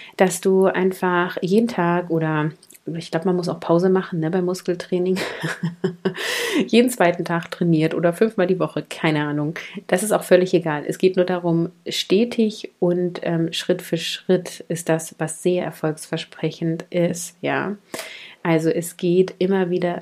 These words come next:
darum, äh, Wiederholungen, ähm, zu machen von dem, was du gerne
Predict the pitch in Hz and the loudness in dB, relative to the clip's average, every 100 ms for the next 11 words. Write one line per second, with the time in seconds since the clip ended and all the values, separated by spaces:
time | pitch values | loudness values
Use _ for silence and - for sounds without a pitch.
0 | - 170 165 165 165 160 160 160 165 - | -4 -4 -2 -2 0 2 2 0 -2 -8
1 | - _ - 165 160 165 160 175 165 - | -20 _ -2 2 2 2 0 2 2 2
2 | 185 185 175 165 160 156 156 156 156 _ | 4 6 6 4 2 2 0 -2 -6 _
3 | - 160 160 156 156 - 160 165 190 220 | -6 -2 0 -2 -4 -4 -2 0 0 0
4 | 214 - - 160 156 170 170 175 175 180 | -2 -4 -4 -2 0 2 4 4 2 -2
5 | 175 - _ _ - 165 170 - - - | -8 -20 _ _ 0 0 0 -8 -14 -6
6 | 160 160 165 160 156 165 160 165 160 156 | -2 2 2 0 0 0 2 2 2 2
7 | 156 156 | 2 0